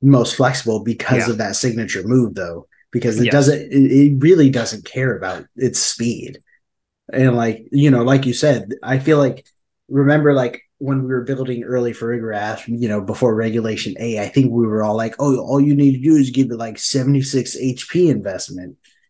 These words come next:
Speaker 1: because it's so, it has so much H P." But, like, I, I feel like because of the bulk and the resistances that it gets, you,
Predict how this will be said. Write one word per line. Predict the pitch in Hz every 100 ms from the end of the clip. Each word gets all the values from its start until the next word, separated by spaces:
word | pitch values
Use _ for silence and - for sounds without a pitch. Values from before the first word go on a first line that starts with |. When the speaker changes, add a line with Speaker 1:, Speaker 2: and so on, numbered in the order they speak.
| _ -
Speaker 1:
because | 127 139 113
it's | 110 -
so, | - 156 147 131 123
it | 135
has | 135 123 -
so | 156 147
much | 135 131
H | 131 120 -
P." | 208 190 - - _ _ _ _ _ _
But, | 127
like, | 117 110 101 - _ _ _ _ _ _ _ _ _ _ _ _ 143
I, | 147
I | 135
feel | 135 185
like | 185 139 135 - _ - 135
because | 139 135 151 147 156
of | 135
the | 110
bulk | - 113 113 - -
and | 123 113
the | 92 - _
resistances | 131 117 113 113 151 143 170 165
that | 165 165
it | 170
gets, | 180 180 151
you, | 156 139